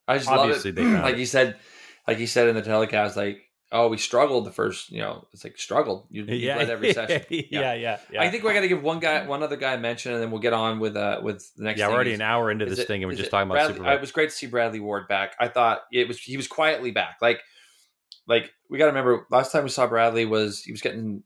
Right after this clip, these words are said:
Speaker 1: you know, loaded up in a helicopter and flown out of New Jersey Motorsports with a broken femur, wrist. I mean, he was really jacked up. I felt bad for him. Obviously, he's done a lot of work to get himself back to where he's at. Um,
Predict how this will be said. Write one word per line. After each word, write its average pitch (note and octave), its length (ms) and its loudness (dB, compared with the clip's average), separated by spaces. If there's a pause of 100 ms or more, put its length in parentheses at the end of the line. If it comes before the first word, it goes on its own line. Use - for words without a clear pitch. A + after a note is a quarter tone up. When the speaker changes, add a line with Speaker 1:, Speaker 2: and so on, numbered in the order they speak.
Speaker 1:
you A2 80 -6
know, G2 160 -4 (240)
loaded A#2 300 2
up A#2 120 2
in G#2+ 60 -4
a G2+ 40 -6
helicopter G2+ 520 0
and F#2 100 -10
flown A2 240 0
out G#2 120 2
of G2+ 80 -2
New G2 100 -6
Jersey F#2+ 300 -2
Motorsports G2 560 -4
with - 80 -20
a F#2 40 -16
broken G#2+ 340 -2
femur, G2+ 480 -2 (460)
wrist. A#2 500 0
I G#2 40 -8
mean, G#2+ 120 -2
he G#2+ 60 -2
was G#2+ 140 -4
really B2 220 4
jacked G2 340 -2
up. F#2+ 320 0
I G2 80 -8
felt - 240 -2
bad G2 240 -2
for G2 180 -6
him. G2 100 -6
Obviously, G2+ 440 -2
he's G2 140 -10
done G2+ 380 -2 (500)
a A2 100 2
lot G#2 260 4
of G2 120 -2
work G2+ 240 -2
to - 80 -16
get G#2 120 0
himself G2+ 380 -4
back G2 300 -2
to A#2 100 -10
where A2+ 140 -2
he's A2 180 -8
at. A#2 280 -2 (460)
Um, F#2+ 520 -2